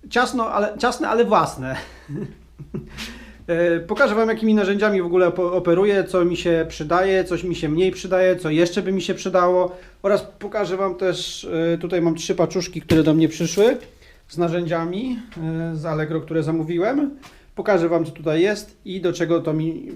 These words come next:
będzie przydatne. Ogólnie większość narzędzi, e, jak nie w, w ogóle sprzętów i tak dalej,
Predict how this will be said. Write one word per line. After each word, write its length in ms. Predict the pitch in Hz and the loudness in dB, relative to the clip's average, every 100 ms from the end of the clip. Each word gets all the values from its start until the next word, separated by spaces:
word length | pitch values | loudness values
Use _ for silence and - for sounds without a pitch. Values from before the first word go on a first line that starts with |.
| - | -14
będzie 500 | 170 156 156 151 151 - | -6 -2 -2 -2 -2 -6
przydatne. 520 | - 165 135 - 156 - _ _ - - - - - - _ _ 208 | -4 2 2 0 -16 -20 _ _ -20 -20 -20 -20 -20 -20 _ _ -2
Ogólnie 500 | 214 285 269 254 240 | 2 2 4 2 2
większość 360 | 214 254 254 226 | 2 2 -2 -2
narzędzi, 640 | 202 233 202 220 226 220 - - | 0 0 0 -2 -2 -2 -6 -12
e, 240 | 175 170 - | -6 -6 -4
jak 240 | 180 175 | -4 -2
nie 100 | 185 | -6
w, 460 | - 208 175 143 165 | -6 -14 -16 -16 -12
w 60 | 170 | -2
ogóle 320 | 214 202 165 | 2 4 2
sprzętów 580 | - - 190 196 180 170 | -2 0 0 0 -6 -4
i 40 | |
tak 160 | 165 147 | -4 2
dalej, 420 | 170 180 175 | 2 4 0